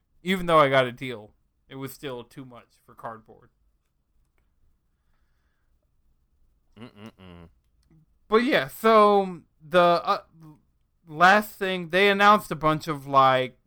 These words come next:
Speaker 1: miscellaneous things like Mario Maker's getting stuff, uh, Splatoon's getting stuff, Animal Crossing is getting stuff,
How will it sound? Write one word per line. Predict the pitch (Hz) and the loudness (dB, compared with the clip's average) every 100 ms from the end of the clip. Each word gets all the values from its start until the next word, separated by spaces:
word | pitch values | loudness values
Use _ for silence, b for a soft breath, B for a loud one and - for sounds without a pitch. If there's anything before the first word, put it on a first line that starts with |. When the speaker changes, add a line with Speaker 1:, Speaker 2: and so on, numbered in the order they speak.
| - | -12
Speaker 1:
miscellaneous | 147 143 147 135 135 135 131 | -10 -8 -6 -6 -6 -6 -10
things | - 139 135 135 127 | -10 -10 -10 -12 -6
like | 127 123 120 | -4 -4 -6
Mario | 135 135 135 127 | -2 -2 -2 -6
Maker's | 131 123 139 131 131 123 _ | -8 -10 -12 -12 -12 -16 _
getting | 135 127 127 | -10 -8 -10
stuff, | 123 _ 139 127 127 127 - | -18 _ -6 -4 -4 -6 -10
uh, | 131 131 131 | -12 -10 -10
Splatoon's | 131 - 139 156 156 139 | -10 -18 -16 -12 -12 -12
getting | 139 139 139 135 | -10 -10 -10 -16
stuff, | - 143 139 131 | -10 -8 -8 -10
Animal | 120 135 135 131 | -14 -10 -10 -8
Crossing | - 131 127 131 | -2 -2 -2 -10
is | 127 | -18
getting | 127 127 131 123 | -10 -10 -10 -16
stuff, | - 139 127 123 123 - | -16 -10 -8 -6 -10 -16